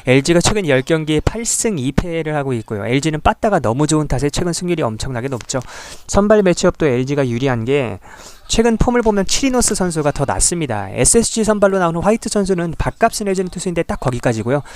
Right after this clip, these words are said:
그 이상도 그 이하도 아닙니다. 엘지 선발 치리노스 선수는요, 최근 거의 모든 경기에서 안정적으로 피칭을 해주고 있고요. 다실점이 전혀 없었습니다. 결국에는 타선의 차이, 예, 빠따 차이가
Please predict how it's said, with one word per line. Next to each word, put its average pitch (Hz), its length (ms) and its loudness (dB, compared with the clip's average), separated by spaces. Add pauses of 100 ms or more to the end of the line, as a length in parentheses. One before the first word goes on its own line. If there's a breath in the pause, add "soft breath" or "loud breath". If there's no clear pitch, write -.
그 147 140 4
이상도 127 300 0
그 127 100 -4
이하도 120 220 2
아닙니다. 113 360 -2 (480 loud breath)
엘지 165 560 2
선발 180 500 0
치리노스 233 420 2
선수는요, 156 460 -4
최근 220 300 0
거의 135 280 -2
모든 127 340 -2
경기에서 156 380 -2
안정적으로 139 720 -4
피칭을 156 360 -8
해주고 143 200 -4
있고요. 110 300 -8 (520 loud breath)
다실점이 147 460 0
전혀 123 200 -2
없었습니다. 113 600 -4 (440 loud breath)
결국에는 165 460 2
타선의 220 320 0
차이, 104 200 -4 (260)
예, 101 120 -10
빠따 190 300 2
차이가 175 320 2